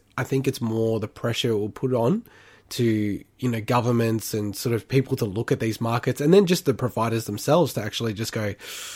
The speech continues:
"You know what, we might need to, you know, address, uh, you know, the fees and whether thirty percent is actually fair or not,"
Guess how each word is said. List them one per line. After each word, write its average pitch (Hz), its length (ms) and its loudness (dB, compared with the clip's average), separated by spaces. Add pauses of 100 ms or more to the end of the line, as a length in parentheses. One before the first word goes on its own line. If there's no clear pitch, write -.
(140)
"You 139 80 6
know 143 120 12
what, 120 260 6
we 127 80 6
might 127 260 6
need 120 280 2
to, 110 440 2 (540)
you 143 60 2
know, 110 260 4 (100)
address, - 800 -2 (440)
uh, 107 440 2
you 117 140 0
know, 110 240 0 (100)
the 120 80 -2
fees 160 580 -2
and 113 180 0
whether 117 220 4
thirty 127 240 4
percent 120 320 0
is 107 100 -2
actually 107 360 -4
fair 117 640 0
or 120 180 4
not," 123 480 2